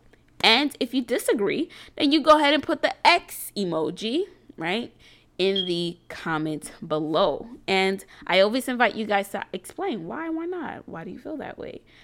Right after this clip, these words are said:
Because I love to hear your point of view. So let's talk about it, right? So number one, faith check is I am here recording,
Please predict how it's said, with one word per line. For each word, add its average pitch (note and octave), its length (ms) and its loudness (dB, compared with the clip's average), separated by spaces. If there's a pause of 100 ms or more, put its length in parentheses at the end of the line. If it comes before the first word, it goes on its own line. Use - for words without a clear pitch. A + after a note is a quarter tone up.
(100)
Because F#3 260 -8
I F3+ 80 0
love E3+ 300 -4
to F#3+ 100 -10
hear D#3+ 500 -10 (220)
your D#3 200 -2
point C3+ 260 -10
of - 60 -12
view. - 280 -14 (240)
So F3+ 460 -4
let's A#3 160 -8
talk G4 220 -10
about - 240 -8
it, - 140 -18 (240)
right? F#3+ 320 -4 (260)
So A3 440 4 (120)
number B3 220 0
one, F#3+ 360 -2 (340)
faith A3+ 300 2
check - 340 -8 (520)
is D#3+ 580 4 (380)
I F3 100 0
am F3 160 -2
here G3 480 -2 (560)
recording, - 680 -4